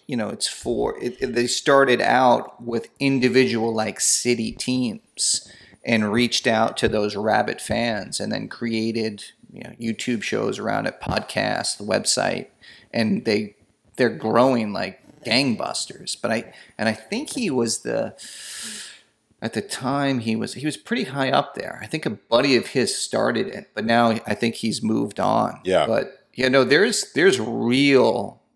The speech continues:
Speaker 1: money behind sports. I mean, I used to work on, uh, I used to work for E S P N. I worked on a show called The Life, which would follow, uh, professional athletes.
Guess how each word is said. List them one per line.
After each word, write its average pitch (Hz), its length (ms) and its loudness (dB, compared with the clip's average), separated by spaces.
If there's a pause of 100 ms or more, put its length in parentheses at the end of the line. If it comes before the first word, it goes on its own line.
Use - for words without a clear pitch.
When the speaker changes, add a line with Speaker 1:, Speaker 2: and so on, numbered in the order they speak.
(180)
Speaker 1:
money 113 400 2
behind 107 800 -6
sports. - 680 -4
I 131 60 2
mean, 139 180 2
I 127 100 4
used 226 280 2
to 123 60 4
work 120 560 2
on, 107 600 -2 (440)
uh, 98 160 -16
I - 100 -8
used 135 180 -8
to 135 60 -4
work 135 180 -2
for - 100 -12
E 131 160 0
S 123 120 2
P 110 200 -6
N. 113 340 0 (160)
I 107 60 -10
worked 117 300 -6
on 107 380 -4 (500)
a - 80 -6
show 117 240 4
called 104 320 2
The 107 40 -2
Life, 104 460 0
which 101 180 -6
would 101 140 -8
follow, 110 760 0
uh, 104 140 -4
professional - 580 -4
athletes. 117 840 0